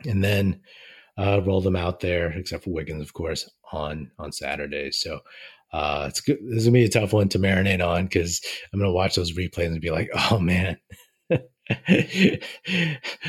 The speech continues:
Warriors had five guards on the court for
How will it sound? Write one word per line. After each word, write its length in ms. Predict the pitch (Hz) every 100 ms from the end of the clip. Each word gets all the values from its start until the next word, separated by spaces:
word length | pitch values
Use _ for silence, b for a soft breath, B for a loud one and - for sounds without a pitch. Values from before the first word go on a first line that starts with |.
| 160 113
Warriors 420 | 110 131 131 120
had 300 | 113 110 98
five 380 | 107 107 117 101
guards 680 | 107 110 107 92 92 - - _ _
on 220 | 117 113
the 80 | 110
court 460 | 98 113 107 110 - _ _
for 360 | - 107 104